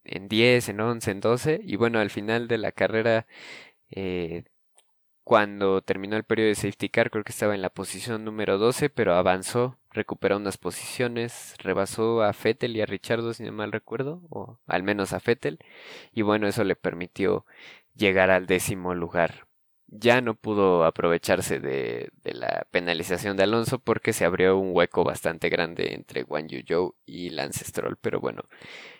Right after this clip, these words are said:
ahí está. Por lo demás, sa-, ya fuera del top ten, lugar once, Daniel Ricciardo,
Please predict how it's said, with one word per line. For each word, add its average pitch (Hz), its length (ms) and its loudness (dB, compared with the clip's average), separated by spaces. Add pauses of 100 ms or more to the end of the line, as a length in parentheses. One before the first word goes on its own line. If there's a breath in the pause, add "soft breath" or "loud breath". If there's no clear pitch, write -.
ahí 80 280 -2
está. - 400 0 (1000 soft breath)
Por 82 200 0
lo 85 160 4
demás, 120 640 2 (640 loud breath)
sa-, 82 280 0
ya 95 200 4
fuera 101 260 4
del 87 140 0
top - 220 -2
ten, 156 260 0 (480)
lugar 101 320 4
once, 110 340 2
Daniel 101 340 0
Ricciardo, 113 640 0